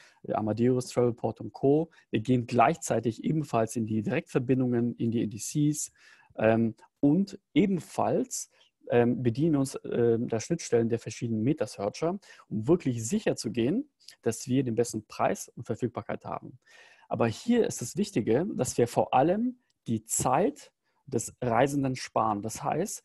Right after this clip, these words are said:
dass die nicht das Gefühl haben oder das Bedürfnis haben, dass sie nochmal auf verschiedenen Plattformen den Preis prüfen müssen oder gucken, ob dann, äh, eventuell dann ein Timeslot, das, sprich die Verfügbarkeit,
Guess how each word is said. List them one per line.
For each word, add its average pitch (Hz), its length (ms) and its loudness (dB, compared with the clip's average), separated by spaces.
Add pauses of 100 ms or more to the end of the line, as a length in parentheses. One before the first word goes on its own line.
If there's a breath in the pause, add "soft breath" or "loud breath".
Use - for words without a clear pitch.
(140 soft breath)
dass - 260 -6
die 151 260 -2
nicht 185 280 -2
das - 160 -4
Gefühl 220 600 -2
haben 156 520 0
oder 127 160 -2
das 113 80 -4
Bedürfnis 139 420 0
haben, 123 200 2
dass 123 120 2
sie - 80 -2
nochmal 135 400 2
auf 107 100 -4
verschiedenen 117 440 -4
Plattformen 127 720 0 (260 loud breath)
den 104 140 -6
Preis 139 320 0
prüfen 170 360 0
müssen 156 320 2
oder 117 220 2
gucken, 139 460 0
ob - 180 -2
dann, 110 300 0 (300 loud breath)
äh, 110 240 4
eventuell 117 380 4
dann 110 380 2 (640)
ein 165 140 -2
Timeslot, 135 500 2
das, - 220 -2
sprich 127 200 -4
die 123 120 -12
Verfügbarkeit, 131 760 -2